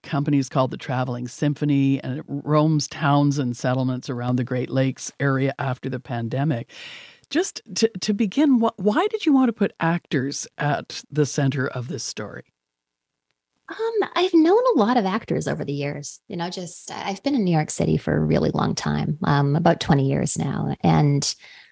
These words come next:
Speaker 2: I've just come into contact over the years with a lot of actors in the way, way, way off Broadway world.
Speaker 1: Mm.
Speaker 2: And, and in that world, it really is about your love for your art and for your desire to tell a story.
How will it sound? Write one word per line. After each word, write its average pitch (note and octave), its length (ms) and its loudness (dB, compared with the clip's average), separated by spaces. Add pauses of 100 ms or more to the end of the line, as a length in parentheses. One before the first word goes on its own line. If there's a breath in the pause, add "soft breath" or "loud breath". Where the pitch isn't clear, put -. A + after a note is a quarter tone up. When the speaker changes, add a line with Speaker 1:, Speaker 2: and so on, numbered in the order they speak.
(100 loud breath)
Speaker 2:
I've D4+ 80 2
just - 180 2
come D#4+ 180 4
into D4 140 2
contact - 840 -2 (140)
over D3+ 180 4
the D3 80 2
years C3+ 380 0
with C#3+ 80 0
a D3 100 0
lot C#3+ 180 2
of C3 120 -2
actors - 580 -6
in C#3 140 0
the B2+ 240 -4
way, C#3 400 2
way, C3+ 320 -2
way D3 260 -2
off - 260 -4
Broadway C3+ 440 -2
world. A#2+ 440 -8 (380 loud breath)
Speaker 1:
Mm. C#3+ 120 -14 (100)
Speaker 2:
And, A#3+ 180 4
and D4 100 4
in F4 120 4
that B4 220 0
world, G#3 420 -2
it G3+ 100 -4
really G#3 540 -2
is E3 280 0
about C#3+ 540 2
your D3+ 160 4
love D3+ 320 0
for - 160 -4
your C3 180 -2
art - 460 -2
and C#3+ 220 -2
for - 180 -4
your C3 300 0
desire C#3 420 0
to C#3 80 -4
tell - 180 -4
a - 60 -4
story. - 540 -2